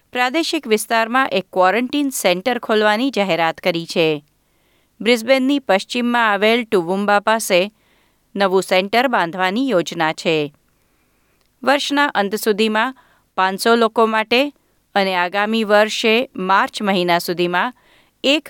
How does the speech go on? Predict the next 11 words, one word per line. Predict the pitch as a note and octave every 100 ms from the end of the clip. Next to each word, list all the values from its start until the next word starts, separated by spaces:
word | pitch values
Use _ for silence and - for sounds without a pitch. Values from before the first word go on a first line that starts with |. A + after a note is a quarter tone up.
| -
હજાર | G3+ A3 A3+
લોકોની | A3+ G#3+ G#3 A3 A3 A#3+
ક્ષમતાવાળા | - G3+ F3 F3 F3 F3 F3 F#3 A3
પ્રાદેશિક | - G3 E3+ F3 G3 B3 A#3+
ક્વોરન્ટીન | - F#3 F3+ F3+ F3+ E3+
સેન્ટરનું | D#3 F3 E3 F3+ E3+ E3
બાંધકામ | D#3 F3 F#3 - G#3 C4 - _ _ -
શરૂ | - C4+ C#4+
કરવામાં | B3+ F#3 E3 F3 C#4
આવ્યું | G#3+ E3 E3+
છે. | - F3+ D#3+ D3